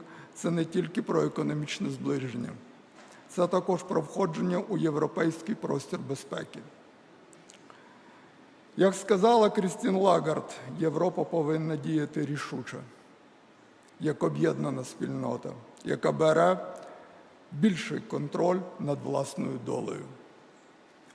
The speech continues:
Україна вже частина цієї спільноти. Ми її форпост і партнер, щоб захищати спільні цінності, зміцнювати економічну стійкість та оборону.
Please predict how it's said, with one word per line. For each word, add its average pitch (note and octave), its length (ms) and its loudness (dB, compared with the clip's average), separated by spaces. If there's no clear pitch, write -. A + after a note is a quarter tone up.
Україна F#3 560 4
вже D3 280 4
частина D#3+ 680 0
цієї D#3 480 0
спільноти. D3 760 -2
Ми D#3 200 0
її E3 280 0
форпост F3 580 0
і A#3+ 60 -2
партнер, D#3+ 580 2
щоб D#3 180 0
захищати E3+ 640 0
спільні E3 480 0
цінності, D#3 680 -4
зміцнювати E3+ 800 2
економічну E3 720 0
стійкість D#3 600 -4
та C#3 80 0
оборону. C3+ 680 0